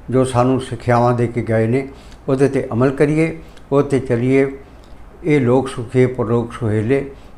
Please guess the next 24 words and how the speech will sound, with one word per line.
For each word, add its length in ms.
ਨਾਨਕ 360
ਹਰ 220
ਪ੍ਰਭ 280
ਆਪੇ 340
ਮੇਲੇ। 440
ਇੱਕ 180
ਵਾਰੀ 180
ਫੇਰ 380
ਬਹੁਤ 340
ਬਹੁਤ 240
ਵਧਾਈਆਂ 420
ਦਿੰਦੇ 320
ਹੋਏ 320
ਤੇ 120
ਕਾਮਨਾ 420
ਕਰਦੇ 320
ਹੋਏ 220
ਕਿ 140
ਸੰਗਤਾਂ 560
ਹੋਰ 180
ਵੀ 220
ਉਤਸ਼ਾਹ 440
ਨਾਲ 380
ਇਸ 360